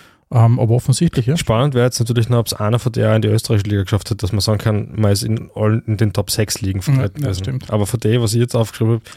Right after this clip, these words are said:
Speaker 1: ja, wobei der Paulsen vielleicht sogar irgendwo
Speaker 2: Welcher
Speaker 1: mal
Speaker 2: Paulsen?
Speaker 1: Wie hat denn der geheißen? Den kennst du schon, äh, der Christian Paulsen.
Speaker 2: Christian Paulsen.
Speaker 1: Also der, wenn der nicht irgendwie im,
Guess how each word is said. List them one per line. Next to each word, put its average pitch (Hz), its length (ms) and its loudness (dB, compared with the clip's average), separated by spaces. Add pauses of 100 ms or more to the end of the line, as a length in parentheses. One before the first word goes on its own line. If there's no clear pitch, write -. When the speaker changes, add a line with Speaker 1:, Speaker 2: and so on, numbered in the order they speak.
(140)
Speaker 1:
ja, 190 120 2
wobei 139 280 2
der 104 120 2
Paulsen 113 500 -2
vielleicht 117 300 -2
sogar 120 320 0
irgendwo 120 260 -4
Speaker 2:
Welcher 120 120 2
Speaker 1:
mal 113 60 4
Speaker 2:
Paulsen? 113 440 0 (580)
Speaker 1:
Wie 123 80 -2
hat 143 80 0
denn 139 80 -10
der 120 120 -2
geheißen? 131 400 -4
Den 101 120 -4
kennst 104 340 -6
du 117 60 0 (200)
schon, - 80 -8
äh, 98 140 2
der 104 380 0 (240)
Christian 135 380 -2
Paulsen. 143 420 -4 (320)
Speaker 2:
Christian 123 500 -2
Paulsen. 117 540 -2
Speaker 1:
Also 101 220 -2
der, 107 180 2
wenn 101 120 2
der 104 160 0
nicht 127 160 0
irgendwie 127 340 2
im, 117 140 2